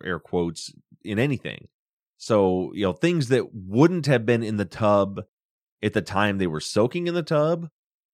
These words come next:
but that were placed there during or after the murder. You know, he's trying to get her to say, you know, there was a, there was a washcloth in there, or there was a shirt in there, or there was the knife in there,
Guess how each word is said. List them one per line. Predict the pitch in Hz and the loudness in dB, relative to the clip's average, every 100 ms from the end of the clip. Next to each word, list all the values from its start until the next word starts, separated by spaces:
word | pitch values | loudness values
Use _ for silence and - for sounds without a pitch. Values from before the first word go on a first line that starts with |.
| _ _ | _ _
but | 113 113 | 0 0
that | 85 | -2
were | 98 95 | 0 -2
placed | - 113 120 117 - | -2 -2 -2 -2 -2
there | 104 101 95 95 | 0 0 0 -2
during | 78 101 101 92 | -4 -4 -2 -2
or | 87 | 0
after | 90 90 87 | 0 -2 -4
the | 78 | -8
murder. | 82 127 123 85 78 80 _ _ _ _ _ _ | -4 0 0 0 -4 -6 _ _ _ _ _ _
You | 87 | -10
know, | 80 | -8
he's | 90 92 | -8 -6
trying | 123 117 | -4 -4
to | 104 | -4
get | 87 92 110 | -6 -6 -6
her | - 104 | -4 -4
to | 90 | -4
say, | - 98 90 87 87 85 82 _ _ _ _ - | -6 -2 -2 -2 -4 -4 -6 _ _ _ _ -16
you | 62 | -8
know, | 78 | -6
there | 76 73 | -6 -6
was | 76 | -4
a, | 87 | -4
there | 90 | -4
was | 85 | -4
a | |
washcloth | 82 101 101 - 85 85 | -2 -2 -2 -2 -4 -4
in | 80 | -8
there, | 76 76 | -8 -8
or | 78 | -8
there | 80 | -6
was | 87 | -6
a | 87 | -6
shirt | - 123 113 92 | -2 0 2 0
in | 82 | -4
there, | 76 73 | -6 -6
or | 78 | -6
there | 85 | -6
was | 90 | -4
the | 101 | -2
knife | 104 101 104 87 | 0 0 0 -4
in | 82 | -6
there, | 80 76 71 | -6 -6 -10